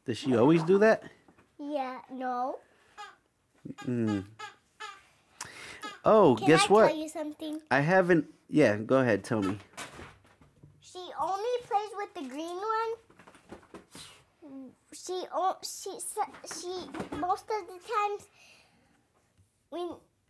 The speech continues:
Speaker 2: most of the time she doesn't play with the green one. She plays with the red one.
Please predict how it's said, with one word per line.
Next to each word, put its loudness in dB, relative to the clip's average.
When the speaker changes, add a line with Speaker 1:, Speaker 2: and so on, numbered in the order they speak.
Speaker 2:
most -6
of -16
the -12
time 0
she -12
doesn't -8
play -12
with -14
the -14
green -12
one. -6
She -14
plays -12
with -12
the -12
red -2
one. -2